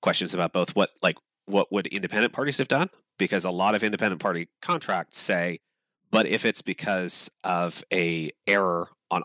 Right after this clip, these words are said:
our part, we're a hundred percent liable for it, and we won't s-, split the risk with you, even when otherwise losses are split." And also because then you get into some very existential questions about, "Was this an error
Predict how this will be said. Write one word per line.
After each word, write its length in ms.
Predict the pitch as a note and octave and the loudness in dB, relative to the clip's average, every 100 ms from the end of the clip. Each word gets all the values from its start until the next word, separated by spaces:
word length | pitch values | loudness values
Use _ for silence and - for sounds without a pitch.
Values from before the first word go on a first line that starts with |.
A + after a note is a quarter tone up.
| - | 0
our 160 | A2+ A#2+ | 2 2
part, 560 | - E2+ D2+ - - - _ _ _ _ | -2 -4 -6 -4 -6 -6 _ _ _ _
we're 160 | G2+ F2 | 2 2
a 60 | |
hundred 260 | G2+ F2+ E2 | 2 -2 -4
percent 360 | F2 - E2 B1+ | -4 -2 -4 0
liable 460 | G2+ F2+ E2 D#2 | 2 4 2 -4
for 320 | - E2 B1+ | -2 -2 0
it, 160 | - C#2 - | -2 -6 -8
and 100 | - | -4
we 120 | F2+ E2+ | -2 0
won't 340 | F#2 G2 - | 0 0 -2
s-, 160 | - - | -6 -6
split 360 | - - G2+ - | -6 -4 -2 -2
the 100 | F2+ | -4
risk 300 | E2+ - - | -4 -4 -2
with 200 | - - | -4 -4
you, 160 | - - | -6 -6
even 260 | - F2 | -2 -2
when 140 | F2 - | -2 -2
otherwise 480 | - F#2 E2+ E2 D#2+ | 0 0 0 -2 -2
losses 320 | E2 D#2+ C#2+ | -4 -6 -6
are 60 | - | -6
split." 340 | - - G2 - _ _ _ _ _ _ _ _ _ _ _ _ | 0 2 2 0 _ _ _ _ _ _ _ _ _ _ _ _
And 140 | A#2+ | 0
also 280 | G2 G#2 A2+ | 2 2 0
because 380 | F#2 F#2+ F#2+ E2 | -2 -2 -2 -2
then 160 | F#2+ F2+ | -2 -2
you 120 | F2+ | -2
get 180 | F#2 F2 | -2 -2
into 220 | E2 E2 | -2 -2
some 200 | - E2+ | -4 -4
very 300 | F#2 F2+ D#2+ | -4 -4 -4
existential 640 | E2+ - E2+ F2+ E2 E2+ | -4 -2 -2 -4 -2 -4
questions 520 | - F2+ - - D2+ | -2 -2 0 -2 -2
about, 320 | F2+ F2 D#2+ - | -4 -2 -2 -2
"Was 260 | F2+ - | -4 -2
this 200 | F2 - | -2 -2
an 100 | E2+ - | -4 -2
error 420 | F2 E2 D#2+ D#2 | -2 0 0 -4